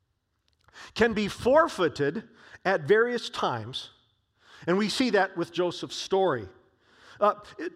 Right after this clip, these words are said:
Joseph's dream that God gave him could have been abandoned when Joseph was at the bottom of a pit, at the bottom of a well or a cistern.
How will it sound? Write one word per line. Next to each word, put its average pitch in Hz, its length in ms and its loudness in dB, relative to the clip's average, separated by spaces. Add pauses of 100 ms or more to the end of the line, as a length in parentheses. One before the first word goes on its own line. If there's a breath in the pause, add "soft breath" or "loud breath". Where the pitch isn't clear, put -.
(100)
Joseph's 247 640 2
dream 190 540 0
that 180 220 2
God 202 340 4
gave 226 280 0
him 143 340 -4 (520 soft breath)
could 294 300 2
have 247 280 4
been 214 280 2
abandoned 170 880 0 (920)
when 185 160 4
Joseph 254 440 4
was 202 140 2
at 202 140 0
the 175 80 -2
bottom 214 420 4
of 180 100 2
a 165 80 0
pit, - 440 0
at 151 100 -4
the 170 80 -4
bottom 196 240 4
of 170 80 -4
a 160 80 0
well 165 280 2
or 135 180 0
a 135 60 0
cistern. 135 600 -4